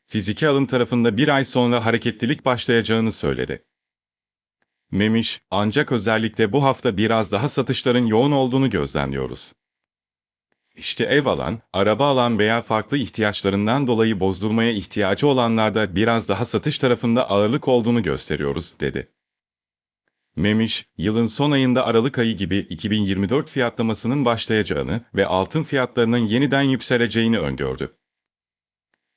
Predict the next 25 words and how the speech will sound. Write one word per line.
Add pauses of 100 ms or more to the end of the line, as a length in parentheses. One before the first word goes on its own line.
Memiş,
altın
almak
isteyenler
için
aslında
bu
düşüşleri
değerlendirmeleri
tabii
ki,
yani
şimdi
ekranlara
baktıkları
zaman
yatırımcılar
veya
vatandaşlar
bin
altı
yüz
altmış
rakamını
görüyor.